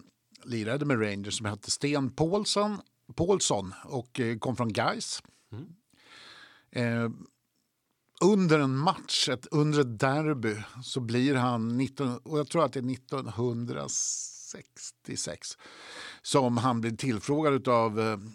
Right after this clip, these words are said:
Speaker 1: Rangers lagkapten om han är protestant eller katolik. Sten är väl som de flesta svenskarna, <laughs> liksom så här, "Vad fan har det med saken att göra?"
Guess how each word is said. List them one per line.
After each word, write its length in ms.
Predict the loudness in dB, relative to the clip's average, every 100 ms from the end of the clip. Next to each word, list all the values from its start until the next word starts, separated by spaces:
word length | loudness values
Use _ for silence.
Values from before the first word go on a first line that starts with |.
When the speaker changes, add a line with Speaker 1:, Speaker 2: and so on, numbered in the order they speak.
| -12 -2
Speaker 1:
Rangers 380 | 0 2 0
lagkapten 520 | 0 -2 -2 -2 -2 -6 _ _ _ _ _ _ _ -4
om 140 | 0
han 100 | 0
är 280 | 0 -4 -8 -12
protestant 640 | -6 -4 -4 -4 -4 -6 -4
eller 160 | -4
katolik. 560 | -4 -8 -8 -10 -12 -20 -20 _ _ _ _ _ _ _ _ -12
Sten 300 | -2 2 4
är 60 | 4
väl 100 | 2
som 120 | 2
de 80 | 2
flesta 300 | 4 2 2
svenskarna, 640 | 0 2 2 -2 -2 0
<laughs> 20 | 0
liksom 300 | 0 -4 -2
så 100 | 0
här, 240 | 2 0 -2 -10 -2
"Vad 140 | 0 2
fan 200 | 2 2
har 80 | 0
det 120 | 0
med 140 | 0
saken 320 | 2 2 2
att 80 | 4
göra?" 400 | 6 4 4 0